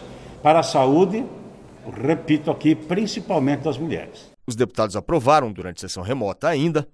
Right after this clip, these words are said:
Speaker 2: projeto de lei que institui a Semana Estadual de Prevenção de Acidentes com Crianças,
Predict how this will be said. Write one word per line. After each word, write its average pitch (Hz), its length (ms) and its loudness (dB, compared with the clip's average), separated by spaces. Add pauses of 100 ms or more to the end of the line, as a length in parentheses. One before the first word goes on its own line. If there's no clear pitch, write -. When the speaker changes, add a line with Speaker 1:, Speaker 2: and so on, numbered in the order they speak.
(220)
Speaker 2:
projeto 190 360 -2
de 190 120 -4
lei 104 240 0
que - 160 -14
institui 107 320 -8
a 98 40 -10
Semana 123 380 -4
Estadual 127 500 0
de - 120 -14
Prevenção 127 640 -4
de 123 80 -2
Acidentes 92 500 -8
com 104 160 -12
Crianças, 147 580 -2